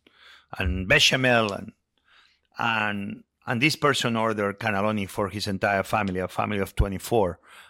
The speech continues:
And we plated all the canna-, cannelloni in this very long tray,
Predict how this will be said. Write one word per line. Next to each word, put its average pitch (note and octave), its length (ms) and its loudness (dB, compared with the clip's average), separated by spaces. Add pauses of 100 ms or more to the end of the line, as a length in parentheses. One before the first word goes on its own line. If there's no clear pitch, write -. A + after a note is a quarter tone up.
And A2+ 140 -2
we C#3 100 4
plated C3 440 2
all C3+ 100 2
the C3 120 2
canna-, G#2+ 520 -2
cannelloni A2+ 460 2
in G2+ 80 0
this G#2+ 180 -2
very A2 300 0
long C#3 1400 2
tray, A2 640 2